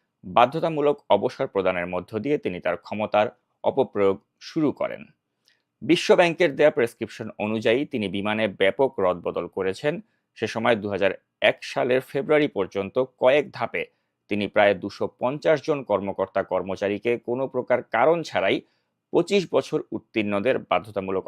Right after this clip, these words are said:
অবসর ও পঁচিশ বছরের কম চাকরিজীবীদের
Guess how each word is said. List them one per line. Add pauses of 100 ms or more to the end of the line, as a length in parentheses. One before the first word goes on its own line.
অবসর (400)
ও (440)
পঁচিশ (100)
বছরের (140)
কম (100)
চাকরিজীবীদের